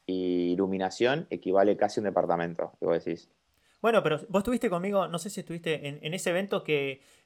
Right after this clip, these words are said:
Speaker 2: que era una pantalla led que recorría de la pared todo el techo y bajaba por el otro lado, que era un evento de, de Mariano, de Mariano Cabrera.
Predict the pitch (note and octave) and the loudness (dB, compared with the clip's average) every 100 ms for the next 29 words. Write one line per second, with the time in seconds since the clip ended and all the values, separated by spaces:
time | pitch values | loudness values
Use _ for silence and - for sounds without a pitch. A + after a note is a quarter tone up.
0 | _ D#3 D#3 F3+ E3 - G3+ G3+ G3 D#3+ | _ 0 2 4 2 -2 -6 -2 0 0
1 | E3+ F#3+ F3 F#3 F#3 D3 C#3+ C#3+ C#3 F#3 | -2 -2 -2 -4 -4 -6 -2 -2 2 4
2 | E3 C#3+ C#3 C3+ C#3+ F#3+ G3 - F#3 D#3+ | 4 2 2 2 4 2 0 0 0 2
3 | F3 F#3+ - G3 F#3 E3 C#3+ C#3+ - F3+ | -2 -2 0 0 0 -2 -2 -2 2 4
4 | D#3+ D3+ D3+ E3+ E3 D#3+ F3+ G3 G3+ - | 4 2 0 0 0 2 2 2 -2 -10
5 | _ _ - D#3+ D#3+ D3+ D#3 E3 D3 C#3 | _ _ -8 -4 0 0 4 6 6 4
6 | C3 B2+ B2 B2+ D#3 D3 B2 A#2+ C3 D3+ | 0 -2 -2 0 2 2 0 0 0 0
7 | C#3 B2+ B2 A#2 | 0 0 -2 -6